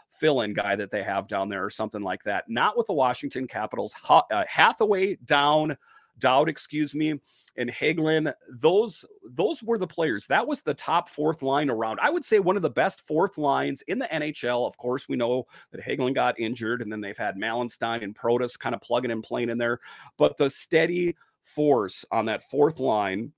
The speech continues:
is Hathaway and Dowd. And to get production, I know that they're not always showing up on the score sheet, but Nick Dowd did the other night. Hathaway did,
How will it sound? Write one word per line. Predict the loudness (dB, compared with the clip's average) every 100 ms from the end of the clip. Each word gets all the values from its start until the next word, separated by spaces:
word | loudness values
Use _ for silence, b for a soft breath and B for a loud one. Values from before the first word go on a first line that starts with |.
| _ _ _ _ _ _ _ -4
is | -4 -2
Hathaway | -2 -2 -2 -2 0 0
and | -4 -4
Dowd. | -2 0 -2 -4
And | -6 -6 -8 -14
to | -6 -4
get | 0 0 0
production, | -2 -2 -2 -4 -2
I | 0
know | 0
that | 0 0
they're | 2
not | 2 2
always | 0 0 -4 -12
showing | -8 -2 0
up | 0 0
on | -2
the |
score | -4 -2 0 0
sheet, | -2 -6 -8 B B B B 2
but | 4
Nick | 4 2
Dowd | 4 6 6
did | 2 2
the | 0
other | 2
night. | 0 -2 -4
Hathaway | 2 2 2 -2 2
did, | 2 2